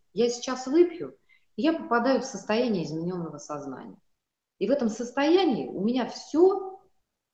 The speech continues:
хорошо. А, ну, конечно, это ка-, кажущееся хорошо. Это такое счастье от нехороших событий.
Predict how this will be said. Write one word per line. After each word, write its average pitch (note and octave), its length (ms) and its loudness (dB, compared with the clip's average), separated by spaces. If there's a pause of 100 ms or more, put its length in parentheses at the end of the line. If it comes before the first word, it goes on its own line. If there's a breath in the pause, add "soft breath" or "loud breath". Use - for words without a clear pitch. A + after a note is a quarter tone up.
(180)
хорошо. - 760 0 (880 loud breath)
А, D3+ 400 -2
ну, B3 140 -2
конечно, A#3 500 -2
это F3+ 520 -8
ка-, E3 240 -2
кажущееся B2 1080 -8
хорошо. B2 500 -6 (140)
Это D#3+ 240 -12
такое D3+ 520 -8
счастье A#3+ 580 -2
от - 80 -12
нехороших E3 580 -4
событий. - 560 -6